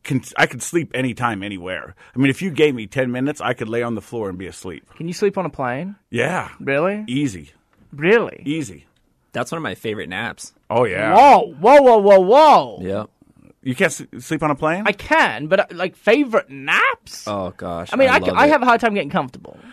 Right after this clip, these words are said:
Speaker 1: Before we get too further into this nap discussion, what is the appropriate time for a nap?
Speaker 2: Twenty-seven minutes.
Speaker 1: That's what they say. But you give me forty, I'm a happy camper.
Speaker 2: Oh, you're forty minutes. Well, I, I, I agree. I think it's
Speaker 1: Twenty-seven's just teasing me.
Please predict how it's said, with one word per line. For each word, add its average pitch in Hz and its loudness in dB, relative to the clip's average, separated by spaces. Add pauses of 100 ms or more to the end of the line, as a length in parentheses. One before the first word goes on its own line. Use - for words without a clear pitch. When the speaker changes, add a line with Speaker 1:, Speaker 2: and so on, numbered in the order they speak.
(200)
Speaker 1:
Before 165 4
we 240 2
get 180 2
too 180 -2
further 156 0
into 131 -4
this 120 -6
nap 113 -2
discussion, 127 -4 (340)
what 196 -2
is 220 -2
the 139 -2
appropriate 131 -4
time 117 -6
for 104 -16
a 82 -10
nap? 80 -12
Speaker 2:
Twenty-seven 196 -2
minutes. - -10
Speaker 1:
That's 220 4
what 135 -2
they 101 -6
say. 95 -6 (260)
But 139 -4
you 196 -4
give 170 0
me 113 -6
forty, 139 -6 (160)
I'm 101 -10
a 82 -10
happy 87 -10
camper. - -14 (320)
Speaker 2:
Oh, 156 0
you're 165 0
forty 165 -2
minutes. 147 -8
Well, 226 6
I, 220 0
I, 214 2 (120)
I 208 6
agree. 156 2
I 185 4
think 196 -6
it's - -4
Speaker 1:
Twenty-seven's 139 -2
just 101 -14
teasing 87 -12
me. 73 -18